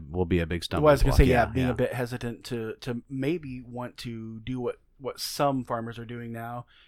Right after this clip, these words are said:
Speaker 2: which is expand themselves into different areas of, like, food development or di-, different
Speaker 1: Having
Speaker 2: arenas of
Speaker 1: diverse, a, a diverse,
Speaker 2: Yeah.
Speaker 1: uh, uh, uh, agricultural ba-, uh,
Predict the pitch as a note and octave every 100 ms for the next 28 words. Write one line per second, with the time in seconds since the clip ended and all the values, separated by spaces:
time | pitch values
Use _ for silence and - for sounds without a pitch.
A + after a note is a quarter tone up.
0 | - A#2+ - A#2 A2 A2 - B2 A#2 A2+
1 | - A2+ A2 A2 - G#2+ G#2+ G2+ G#2+ G#2+
2 | F#2+ _ - A#2+ A2+ G#2 G2 G#2 E2 G#2
3 | G#2+ G2+ - G#2+ G2+ G#2+ G2 - G#2 G2+
4 | G#2 _ _ _ - A#2+ A#2+ A#2 - -
5 | - D#3 C#3 A2 C#3+ D3 C#3 C#3 C3 A#2+
6 | B2+ A2 - A#2 A2 G2 A2+ G#2 A2 G2
7 | D#3+ D3+ - B3 F4 - - G2 F2+ F2+
8 | E2+ E2+ E2+ F2 F#2+ F#2+ F2 - F2 -
9 | F2 D#2+ E2 D2+ F#2 - F2